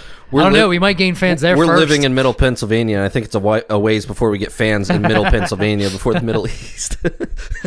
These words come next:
Speaker 1: <laughs>
Speaker 2: Perhaps. <laughs>
Speaker 1: Yeah.
Speaker 2: You might be right.
Speaker 1: Hmm.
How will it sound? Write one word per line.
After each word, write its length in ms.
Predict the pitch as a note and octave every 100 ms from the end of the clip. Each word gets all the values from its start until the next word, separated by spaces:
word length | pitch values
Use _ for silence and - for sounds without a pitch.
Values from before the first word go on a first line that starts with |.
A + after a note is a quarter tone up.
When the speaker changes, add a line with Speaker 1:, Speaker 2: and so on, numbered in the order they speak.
| -
Speaker 1:
<laughs> 760 | G#3+ - A#4 - - - - -
Speaker 2:
Perhaps. 560 | F3 D#3+ A#2+ - - - - -
<laughs> 80 | D#3 - - G2+
Speaker 1:
Yeah. 220 | F#2+ F3+
Speaker 2:
You 200 | F3 D#3
might 180 | D#3+ E3
be 80 | C#3
right. 340 | C3+ C3+ A#2+ A2+ _ -
Speaker 1:
Hmm. 120 | E2+